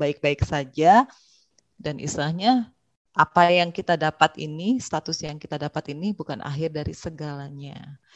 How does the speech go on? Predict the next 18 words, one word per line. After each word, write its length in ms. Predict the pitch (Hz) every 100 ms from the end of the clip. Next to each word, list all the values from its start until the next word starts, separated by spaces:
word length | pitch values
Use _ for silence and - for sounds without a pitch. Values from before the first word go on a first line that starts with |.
| _ _ -
Jadi 720 | 156 147 156 175 180 185 - _ _ _ _ _ -
tetap 320 | 165 - 151
semangat 680 | - 165 151 147 160 196 220 _ _
untuk 800 | 156 160 156 - 156 151 147 _ _ -
menjalani 600 | 143 160 160 160 156 156
kehidupan 720 | 160 175 147 180 226 233 214 208
ke 80 |
depannya, 840 | 170 165 165 156 156 160 175 208 208 -
tapi 320 | 175 - 226
dengan 280 | 208 170 180
catatan 520 | 190 175 156 180 190 - _
harus 400 | 175 160 165 160
lebih 280 | 160 151 165
baik 320 | 143 147 -
lagi 680 | 147 143 139 135 160 196 -
dari 440 | 151 147 143 151 151
yang 160 | 165
sebelumnya. 1200 | 170 - 160 139 139 139 139 139 139 147 143 135